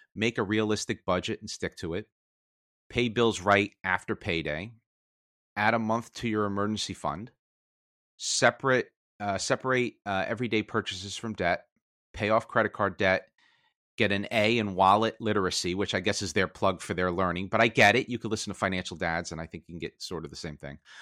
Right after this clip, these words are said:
Um, monitor your credit report, uh, get insured for a catastrophe, which we talked a little bit out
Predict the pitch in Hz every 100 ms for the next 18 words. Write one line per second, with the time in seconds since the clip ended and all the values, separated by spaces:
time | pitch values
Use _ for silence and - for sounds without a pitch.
0 | - - 80 - 98 107 123 127 135 107
1 | - 110 110 139 160 170 - _ _ _
2 | _ _ _ 95 90 87 85 80 82 -
3 | 131 135 - 123 120 117 110 - 92 104
4 | 101 - 127 143 143 98 - - 92 -
5 | 82 87 90 90 90 87